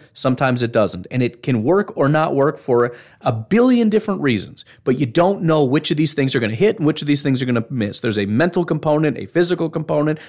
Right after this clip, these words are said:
There's, there's so many different things that are involved in whether or not somebody becomes a good player or not. And you don't know which of these things are going to be good or bad. Right? It's, it's ones and zeros. One is good, zero is bad.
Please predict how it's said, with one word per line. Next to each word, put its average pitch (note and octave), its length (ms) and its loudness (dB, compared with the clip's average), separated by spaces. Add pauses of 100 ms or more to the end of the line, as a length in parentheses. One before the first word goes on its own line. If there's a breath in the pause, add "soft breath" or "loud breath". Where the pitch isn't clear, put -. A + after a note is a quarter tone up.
(140 loud breath)
There's, G#2+ 220 -2
there's A2+ 280 0
so F#3 280 0
many F#3+ 240 2
different D3+ 360 0
things B2 440 0 (640 soft breath)
that C3+ 160 2
are C#3+ 100 4
involved C#3+ 600 2
in B2+ 180 0
whether E3+ 340 4
or D#3 60 4
not D3 220 0
somebody C#3 240 0
becomes B2+ 340 -2
a - 20 -4
good A#2+ 140 0
player A#2 320 0
or A#2+ 160 -2
not. A#2+ 260 -2
And C3+ 120 -2
you B2+ 80 -2
don't D#3+ 320 0
know D3+ 180 2
which C#3+ 240 0
of C3+ 60 -2
these C3+ 160 2
things B2 220 0
are A#2 40 -2
going G#2+ 140 -2
to G#2+ 60 -2
be A2 100 -6
good A#2+ 180 2
or A2+ 60 2
bad. G2 340 -8 (520)
Right? A#2+ 240 2
It's, A#2 180 -4
it's A2 160 -2
ones C3 340 2
and C3 120 2
zeros. A#2 480 0 (140)
One C3+ 220 0
is D3+ 140 2
good, C#3+ 260 4
zero B2 340 2
is A2 100 0
bad. G#2 340 -4